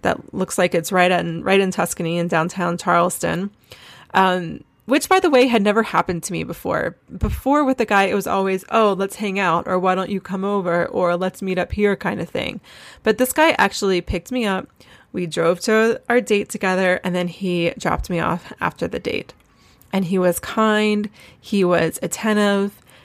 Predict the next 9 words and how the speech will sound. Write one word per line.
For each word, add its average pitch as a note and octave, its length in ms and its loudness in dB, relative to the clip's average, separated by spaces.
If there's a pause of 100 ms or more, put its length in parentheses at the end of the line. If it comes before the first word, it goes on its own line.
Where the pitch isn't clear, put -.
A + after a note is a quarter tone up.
(160)
and F3+ 440 0
he - 180 -2
was D4 340 0 (200)
really B3 280 -2
fascinated F3 760 -2
by D3+ 160 -2
me. D#3 240 -8
And G3 140 -6
he G3+ 360 -2